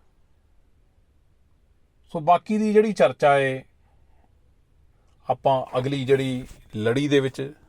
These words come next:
ਜਾਰੀ ਰੱਖਾਂਗੇ। ਸੋ ਉਮੀਦ ਕਰਦਾ ਹਾਂ ਕਿ ਤੁਹਾਨੂੰ ਸਾਰਿਆਂ ਨੂੰ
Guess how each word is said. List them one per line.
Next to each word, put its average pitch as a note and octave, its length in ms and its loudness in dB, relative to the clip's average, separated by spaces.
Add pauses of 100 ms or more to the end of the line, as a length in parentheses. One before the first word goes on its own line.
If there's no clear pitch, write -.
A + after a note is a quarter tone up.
(380)
ਜਾਰੀ A2 300 0
ਰੱਖਾਂਗੇ। A#2+ 460 -8 (1500)
ਸੋ D3 220 -6
ਉਮੀਦ D3 400 -2
ਕਰਦਾ D#3 320 4
ਹਾਂ D#3 120 2
ਕਿ D3 520 0 (280)
ਤੁਹਾਨੂੰ B2+ 300 -2
ਸਾਰਿਆਂ D3+ 420 0
ਨੂੰ C#3+ 220 -14